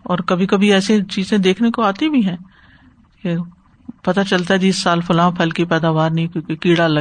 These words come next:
گیا ہے، اولے پڑ گئے ہیں، یا اور کوئی وجہ ہوتی ہے، ذائقہ خراب ہو جاتا ہے۔ تو یہ اللہ تعالیٰ کی نعمتوں میں سے ہے، یعنی اس میں انسان کا کچھ بھی حصہ نہیں ہے۔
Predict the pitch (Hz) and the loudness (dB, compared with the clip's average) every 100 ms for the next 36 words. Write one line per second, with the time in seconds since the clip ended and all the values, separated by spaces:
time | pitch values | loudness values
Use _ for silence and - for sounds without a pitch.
0 | 139 156 151 165 147 170 - - - - | -2 -6 -4 -4 -6 -8 -14 -20 -20 -6
1 | 175 175 185 180 156 151 160 165 151 151 | 0 2 2 0 -2 -2 -4 -2 -4 -6
2 | - - _ - - - _ 190 185 196 | -10 -14 _ -20 -20 -20 _ 0 2 2
3 | 196 185 165 175 160 156 165 160 165 165 | 2 0 0 0 -2 -4 -6 -2 -2 0
4 | 175 170 165 160 160 156 147 147 - 160 | 0 0 -2 -2 -4 -4 -6 -6 -10 -10
5 | - 196 - - - - - _ _ _ | -12 -16 -18 -20 -20 -20 -20 _ _ _
6 | - 185 180 175 175 _ _ _ _ _ | -4 -2 -2 -6 -12 _ _ _ _ _
7 | - 202 196 202 196 180 196 196 196 196 | -2 2 2 2 0 0 0 0 -2 -2
8 | - - 180 185 196 185 160 156 - 160 | -4 0 4 6 4 2 0 -2 -4 -4
9 | 165 220 - - - - _ _ 202 214 | -4 -8 -12 -20 -20 -20 _ _ 2 2
10 | 240 220 254 240 220 214 233 254 - _ | 2 2 2 2 2 2 2 -2 -4 _
11 | _ _ _ - 302 269 262 190 - 180 | _ _ _ -2 -2 2 2 2 0 -2
12 | 151 143 151 - | -2 -6 -10 -14